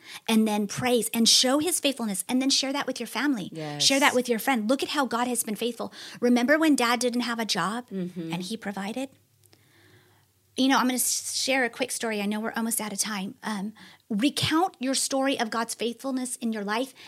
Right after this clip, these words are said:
Speaker 1: and recognize his faithfulness even when you rejected him.
Speaker 2: Personalize the scriptures. Take this psalm, take the Psalm one eighteen, his, his steadfast love endures forever, and then put your,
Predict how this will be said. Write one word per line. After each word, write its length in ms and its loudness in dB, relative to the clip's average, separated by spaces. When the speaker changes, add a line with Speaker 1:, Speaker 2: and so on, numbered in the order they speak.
Speaker 1:
and 420 4
recognize 440 2
his 120 -2
faithfulness 640 -2
even 380 2
when 180 0
you 80 -6
rejected 460 -4
him. 240 -8
Speaker 2:
Personalize 920 0
the 60 -12
scriptures. 800 -4
Take 280 4
this 140 4
psalm, 380 4
take 280 -2
the 100 2
Psalm 300 4
one 180 2
eighteen, 500 -4
his, 260 0
his 220 0
steadfast 580 2
love 300 2
endures 340 0
forever, 560 0
and 160 2
then 140 0
put 320 -4
your, 320 4